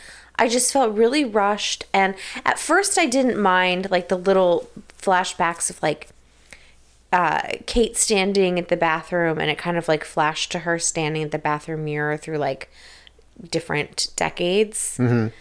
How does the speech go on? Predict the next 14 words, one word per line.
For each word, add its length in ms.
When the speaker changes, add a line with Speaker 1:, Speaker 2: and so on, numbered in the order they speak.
Speaker 1:
Um, 320
so 160
you 60
could, 120
like, 180
see 300
her, 340
like, 240
aging. 500
Speaker 2:
Oh, 80
Speaker 1:
That, 160
Speaker 2:
right. 140
Speaker 1:
that 400
didn't 380